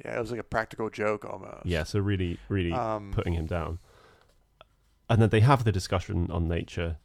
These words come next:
Speaker 2: Jia Zheng cuts him off, and he, he, at first, he sends him away, and then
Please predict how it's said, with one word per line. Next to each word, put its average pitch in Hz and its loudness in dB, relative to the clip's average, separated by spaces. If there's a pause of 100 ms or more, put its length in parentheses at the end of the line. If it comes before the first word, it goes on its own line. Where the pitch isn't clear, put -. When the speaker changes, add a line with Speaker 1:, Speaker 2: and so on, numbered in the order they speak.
Speaker 2:
Jia 98 4
Zheng 95 2
cuts - -2
him 92 2
off, 85 -2
and 87 -2
he, - -10
he, 98 -4 (760)
at - -8
first, 120 6
he 101 -4
sends 117 0
him 107 -2
away, 90 -4 (300)
and 90 -2
then 90 0